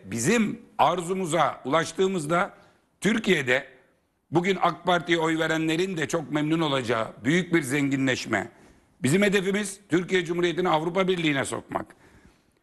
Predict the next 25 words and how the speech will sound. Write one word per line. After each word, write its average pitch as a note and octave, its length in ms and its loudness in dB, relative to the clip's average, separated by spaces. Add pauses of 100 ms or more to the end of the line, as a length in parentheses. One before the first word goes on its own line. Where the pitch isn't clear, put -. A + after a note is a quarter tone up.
(320)
kuvvetler F3+ 480 2
ayrılığını F3+ 560 0
tesis - 380 -4
etmek A#2+ 380 -2 (180)
ve B2+ 140 0
Türkiye'yi E3+ 760 0 (160)
zenginleştirmek, D#3 1160 0
kalkındırmak. D3 880 0 (320)
C E3+ 200 2
H F3+ 80 0
P'nin F#3 500 0 (360)
ilk F3+ 340 2
birinci D3+ 340 4
yüzyıldaki E3+ 520 0
ilk E3 220 -4
iktidarı D#3 520 -2
bu D3 120 -2
ülkeyi E3 260 0
uçurdu. C#3+ 720 0
İkinci D3+ 420 -2
yüzyıldaki F3+ 480 0
ilk F#3+ 320 0
iktidarı D#3+ 540 0
da A3 80 0
uçuracak. C3 640 -2